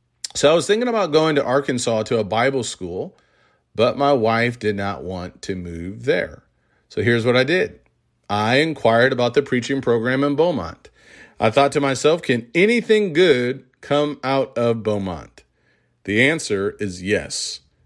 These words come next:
A lot of good came out of Beaumont. Nikki and I flew down for a weekend to talk to the shepherds of the congregation. The discussion went really well. I would get the offer to come to Beaumont.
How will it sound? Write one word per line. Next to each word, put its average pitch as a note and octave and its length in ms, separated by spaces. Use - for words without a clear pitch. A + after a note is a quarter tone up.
A - 80
lot C#3 340
of A#2 160
good A2+ 260
came B2+ 240
out A2+ 140
of F#2+ 80
Beaumont. F#2+ 500
Nikki C3+ 260
and C#3 100
I C3+ 200
flew C#3+ 240
down C3+ 260
for B2+ 160
a A#2 60
weekend C#3 420
to B2 80
talk C#3+ 280
to C3 80
the A2+ 100
shepherds C3+ 420
of B2+ 60
the A#2+ 80
congregation. C3 800
The A#2 80
discussion D3+ 640
went C3+ 360
really D3 480
well. G#2 480
I C3 60
would C3+ 140
get D3+ 160
the C#3 80
offer C#3+ 300
to C3 60
come E3 280
to D3 100
Beaumont. G#2 520